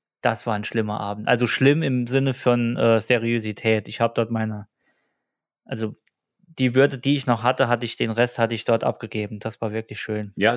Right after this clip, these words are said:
Speaker 2: Gin kann,
Speaker 1: Voll
Speaker 2: kann
Speaker 1: wie ein
Speaker 2: einem
Speaker 1: Schwein.
Speaker 2: das Genick brechen, ne?
Speaker 1: Ja, und n-, eine Woche vorher, ähm,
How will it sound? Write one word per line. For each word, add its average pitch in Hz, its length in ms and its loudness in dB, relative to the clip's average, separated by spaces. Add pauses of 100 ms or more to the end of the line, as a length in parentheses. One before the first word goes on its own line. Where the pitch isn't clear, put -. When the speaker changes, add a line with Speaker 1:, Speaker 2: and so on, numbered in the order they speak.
(100)
Speaker 2:
Gin 135 360 2
kann, 123 280 0
Speaker 1:
Voll 117 140 8
Speaker 2:
kann 120 140 6
Speaker 1:
wie 117 60 6
ein 110 60 0
Speaker 2:
einem 113 80 0
Speaker 1:
Schwein. 117 100 2 (120)
Speaker 2:
das 107 200 -2
Genick 110 320 -2
brechen, 87 360 -4
ne? 95 160 -6 (140)
Speaker 1:
Ja, 123 380 4
und 120 640 -2
n-, - 40 -8
eine 127 340 -4
Woche 131 280 4
vorher, 131 880 2
ähm, 123 400 -4